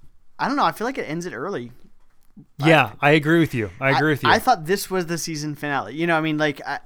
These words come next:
Speaker 2: It felt
Speaker 1: this
Speaker 2: that
Speaker 1: is
Speaker 2: way.
Speaker 1: what I predicted would be in the finale, is them getting out and,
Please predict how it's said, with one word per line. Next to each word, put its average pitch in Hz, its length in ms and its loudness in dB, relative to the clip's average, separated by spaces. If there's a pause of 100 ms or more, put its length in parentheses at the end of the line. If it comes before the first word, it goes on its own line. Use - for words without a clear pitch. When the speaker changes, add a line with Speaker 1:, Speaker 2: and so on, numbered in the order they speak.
(100)
Speaker 2:
It 180 100 2
felt 294 200 8
Speaker 1:
this 285 80 2
Speaker 2:
that 170 160 6
Speaker 1:
is 139 80 2
Speaker 2:
way. 120 100 4
Speaker 1:
what 113 80 2
I 165 120 2
predicted 147 500 -6
would 139 100 -6
be 139 140 -2
in 135 80 -2
the 135 60 -6
finale, 151 360 -8
is 117 100 -12
them 131 180 -6
getting 127 260 -8
out 123 360 -2
and, 117 320 -14